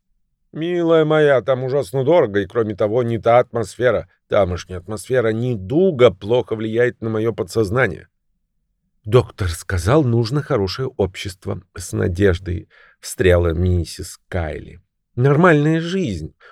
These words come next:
Он сказал, что гостиница будет лучше, чем съёмный дом. Мистер Кайли не будет слишком много размышлять и получит стимул обмениваться мыслями с другими людьми".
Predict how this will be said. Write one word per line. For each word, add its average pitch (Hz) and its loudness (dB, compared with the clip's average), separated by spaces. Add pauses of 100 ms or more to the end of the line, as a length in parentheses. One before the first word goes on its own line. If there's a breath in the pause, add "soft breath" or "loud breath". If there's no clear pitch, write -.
Он 139 0
сказал, 143 0
что - -6
гостиница 127 -2
будет 117 -6
лучше, 151 0
чем 85 -8
съёмный 87 -4
дом. 87 -4 (440 soft breath)
Мистер 110 -6
Кайли 120 4
не 123 -2
будет 98 -4
слишком 98 -8
много 98 -2
размышлять 92 0
и 156 -2
получит 87 -10
стимул 147 -4
обмениваться 104 -4
мыслями 156 -2
с 156 -4
другими 127 0
людьми". 82 -6